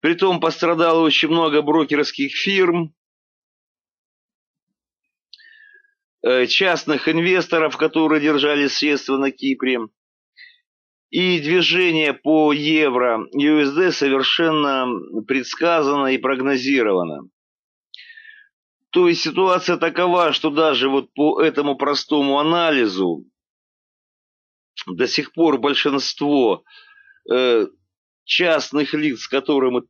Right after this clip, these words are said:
относятся и трейдеры, доступа к счетам не имеют. То есть в рынок средства не выводятся.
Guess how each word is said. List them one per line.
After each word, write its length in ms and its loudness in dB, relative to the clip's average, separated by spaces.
относятся 480 -2
и 80 2
трейдеры, 680 0
доступа 720 0
к 80 -4
счетам 480 -2
не 160 0
имеют. 360 0
То 120 2
есть 240 -2
в 80 -2
рынок 420 2
средства 680 -2
не 240 0
выводятся. 840 0